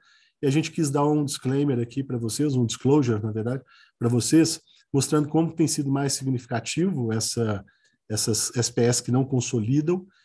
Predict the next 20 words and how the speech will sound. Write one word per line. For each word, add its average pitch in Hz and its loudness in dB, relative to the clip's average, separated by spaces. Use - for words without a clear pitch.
mas 127 2
que 135 -2
dão 135 2
um 139 0
trabalho 120 -2
importante 151 -2
pra 117 -4
nós, 123 -4
como 151 0
isso 151 0
vem 151 4
crescendo, 143 0
né? 143 0
Então, 147 -4
se - -12
terem 135 0
ideia, 127 -2
nove 123 0
meses 120 0
vinte, 120 -2